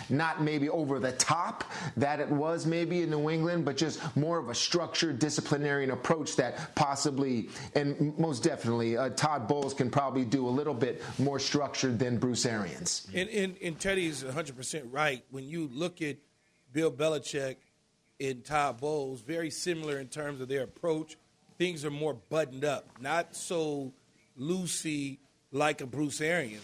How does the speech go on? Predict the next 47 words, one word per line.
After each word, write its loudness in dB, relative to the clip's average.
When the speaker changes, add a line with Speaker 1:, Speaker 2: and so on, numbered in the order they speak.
Speaker 2:
When -8
you -6
think -2
about 0
Bruce, 0
he -6
likes 0
to -4
have -2
a -6
little -2
more -2
fun. 2
And 0
when 0
Tom's 2
been -2
doing 4
it -4
for -4
twenty 2
years 4
of 2
a -2
certain 4
way, 6
you -2
coming -2
in, 0
you're -2
leaving -2
the 0
building 0
a -2
certain 0
way. 4
Yeah, 6
going 2
out, 2
finding 2
something -2
new 2
for 2
a 2
year 2
or 0
two, 4